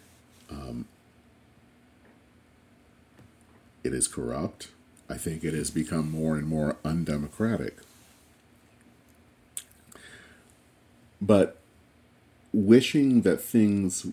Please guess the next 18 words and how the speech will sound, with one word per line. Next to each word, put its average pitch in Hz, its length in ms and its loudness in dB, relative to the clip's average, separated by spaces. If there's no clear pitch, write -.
will 82 280 -2
change 73 920 -2
is, 85 300 -2
is 92 280 4
basically 85 880 2
wishing 82 640 -2
that 80 200 -4
things 71 640 -6
will 73 140 -14
change. - 640 -12
It's - 180 -4
not 90 200 0
gonna 82 200 -2
happen 80 680 -4
unless 76 640 -4
people 73 280 -4
do 80 340 0
something. - 560 -10